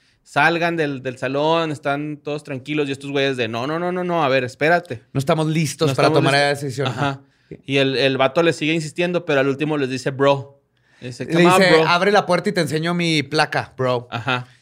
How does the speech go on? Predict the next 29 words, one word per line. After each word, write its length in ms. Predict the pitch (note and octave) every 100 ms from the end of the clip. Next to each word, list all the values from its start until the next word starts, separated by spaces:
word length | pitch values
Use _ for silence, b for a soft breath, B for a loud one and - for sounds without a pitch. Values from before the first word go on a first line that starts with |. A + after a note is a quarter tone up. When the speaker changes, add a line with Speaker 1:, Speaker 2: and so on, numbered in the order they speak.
| b _ _ -
Speaker 2:
Y 120 | D3
todos, 480 | C#3+ D3+ D#3 D3+ -
"Fuck", 500 | - B4 A#4 A#4 C#4+
dijo, 220 | F4+ -
Speaker 1:
Ajá. 80 | F#4
Speaker 2:
"Bro". 460 | F#4 G#4 G#4 G4+ -
Y 80 | D#3+
los 140 | D#3
se 100 | E3
pelan 420 | - - D3+ D#3
por 140 | D3+ D#3
la 80 | D#3
ventana. 180 | D#3
Speaker 1:
Por 60 | D3
la 60 | C#3
ventana, 380 | - D3+ D3 D3+
Speaker 2:
Y 60 |
Speaker 1:
pero 120 | D#3+ D3+
Speaker 2:
los 60 | C3+
recibe 100 | F#3+
Speaker 1:
todos, 120 | G3
Speaker 2:
otro 120 | E3 D#3+
Speaker 1:
todos 200 | F3 F3+
Speaker 2:
sheriff. 120 | F3+
Speaker 1:
inmediatamente, 520 | E3 D#3 E3+ E3 D#3+
"No, 140 | D#3 E3
no, 100 | E3
no, 80 |
no. 200 | E3 D3+